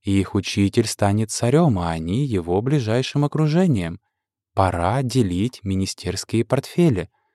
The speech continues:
Кто за что будет отвечать? Пора разбираться. Царь один, а их двенадцать. Значит, надо распределить места. Понятно, что не все смогут быть правой и левой рукой. Кто-то будет выше, кто-то ниже.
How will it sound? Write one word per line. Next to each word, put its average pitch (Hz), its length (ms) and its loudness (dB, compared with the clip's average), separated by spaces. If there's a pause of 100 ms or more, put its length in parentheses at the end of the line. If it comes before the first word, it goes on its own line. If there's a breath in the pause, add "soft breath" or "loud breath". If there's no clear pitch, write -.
(240)
Кто 90 280 -4
за 107 140 -2
что - 200 0
будет 135 260 2
отвечать? 147 600 0 (460)
Пора 87 240 0
разбираться. 120 720 0 (560)
Царь 101 300 2
один, 90 480 -2 (340)
а 90 140 -2
их 85 240 -4
двенадцать. 104 640 2 (640)
Значит, 90 540 -2
надо 113 320 2
распределить 127 580 0
места. 104 460 -4 (680)
Понятно, 147 640 2
что 123 420 0
не 135 140 2
все 151 380 4
смогут 95 440 0
быть 92 220 -4
правой 82 460 2
и - 180 -2
левой 90 360 0
рукой. 92 480 -4 (420)
Кто-то 101 320 2
будет 92 280 -2
выше, 113 340 2
кто-то 92 320 -2
ниже. 90 460 -6